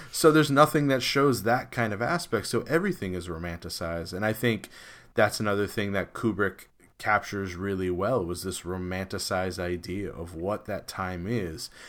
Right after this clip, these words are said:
and i-, injecting it with a sense of, uh, fantasy, 'cause it is, the whole thing is a fantasy, which I think ties it thematically to his last three films, which is,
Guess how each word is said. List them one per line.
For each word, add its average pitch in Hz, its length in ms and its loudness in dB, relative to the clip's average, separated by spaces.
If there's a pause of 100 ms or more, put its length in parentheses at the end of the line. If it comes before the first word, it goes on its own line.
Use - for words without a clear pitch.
(160)
and 107 520 -4 (540)
i-, 104 240 -10
injecting 104 640 -2
it 95 220 -4
with 98 560 -2
a 95 180 -6
sense 95 460 -4
of, 90 380 -4 (500)
uh, 87 300 -2
fantasy, 120 720 -2 (100)
'cause 120 160 0
it 151 100 0
is, 110 280 2
the 98 180 -6
whole 143 220 2
thing 131 260 -2
is 90 140 -4
a 87 40 -10
fantasy, 123 680 -6 (380)
which - 440 0 (240)
I 117 120 2
think 113 260 -2
ties 110 380 4
it 110 80 -4
thematically 98 920 -2 (140)
to 107 500 0 (480)
his 107 640 0 (760)
last 101 540 4
three 110 320 0
films, 123 680 -2
which 101 260 -4
is, 92 400 -4